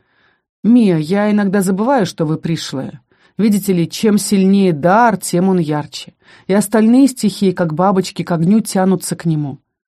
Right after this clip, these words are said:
Смотря на вас, я понимаю, что чем дальше, тем сильнее раскрывается в вас потенциал. Ваши стихии не просто яркие, они словно вулкан, готовый извергнуться и выжечь всё на своём пути.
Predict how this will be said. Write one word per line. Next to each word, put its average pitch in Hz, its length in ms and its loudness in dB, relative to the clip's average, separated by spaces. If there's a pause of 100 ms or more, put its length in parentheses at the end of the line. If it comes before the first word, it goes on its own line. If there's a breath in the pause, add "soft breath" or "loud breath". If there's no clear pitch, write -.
(160)
Смотря 175 420 -2
на 165 160 0
вас, 214 300 -4
я 170 120 -2
понимаю, 185 680 0
что - 240 -6
чем 160 320 -4
дальше, 202 400 -4
тем 208 240 -2
сильнее 254 480 0
раскрывается 196 760 -4
в 147 80 -8
вас 165 280 -4
потенциал. 156 760 -8 (160)
Ваши 233 320 0
стихии 226 420 0
не 220 140 4
просто 233 360 0
яркие, 165 560 -2 (320 loud breath)
они 185 200 2
словно 208 340 2
вулкан, 208 600 0
готовый 180 440 0
извергнуться 170 720 -2
и - 220 -2
выжечь 226 480 0
всё - 460 -2
на 160 100 2
своём 151 400 -4
пути. 147 400 -10